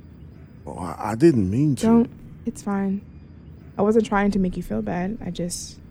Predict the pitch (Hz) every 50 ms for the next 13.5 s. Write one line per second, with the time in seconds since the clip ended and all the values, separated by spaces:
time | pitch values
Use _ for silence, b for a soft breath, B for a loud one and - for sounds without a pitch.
0 | - - - - - - - - - - - - - - - - - - - -
1 | - - - - - - - - 226 233 220 208 208 220 208 202 196 190 - 202
2 | 180 175 175 160 165 - - - - 196 - - - - 190 180 180 - - 196
3 | 190 190 185 180 175 - - - 180 170 165 160 151 - - - 190 - - -
4 | - - - - - - - - - - - - - - - - - - - -
5 | - - - 185 - - - 180 - 175 - - - - - - - - - -
6 | - - - - - - - - - - - - - - - - - - - -
7 | - - - - 87 95 92 90 - - - - - 90 82 - - - - -
8 | - - - - - - - - - - - - - - - - - - - -
9 | - - - - - - - 196 170 160 151 147 - - - - - - - -
10 | - - - - - - - - - - - - - - - - - - - -
11 | - - - - - - - - - - - - - - - - - - - -
12 | - - - - - - - - - - - - - - - - - - - -
13 | - - - - - 104 92 - - -